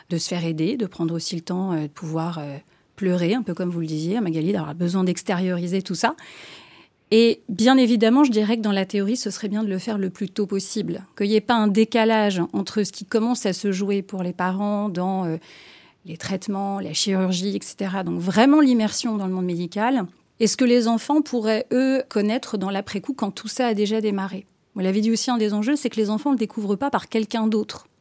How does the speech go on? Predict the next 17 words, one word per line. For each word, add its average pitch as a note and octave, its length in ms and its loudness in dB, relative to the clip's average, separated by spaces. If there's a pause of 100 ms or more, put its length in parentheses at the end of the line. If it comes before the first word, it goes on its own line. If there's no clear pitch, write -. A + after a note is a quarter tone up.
(100)
que - 80 -4
les F#3 140 -2
parents. F3+ 260 -4 (440)
Et G3+ 60 -2
moi, A#3+ 140 4
ça B3+ 120 0
me A3 60 2
semble A3+ 200 -2
quand A3 100 -2
même G3+ 280 0
très - 400 0
important A#3 600 -2
en F#3 60 -2
termes F#3+ 200 -4
de F3 80 -4
sécurité G#3 500 -2
émotionnelle G#3 560 0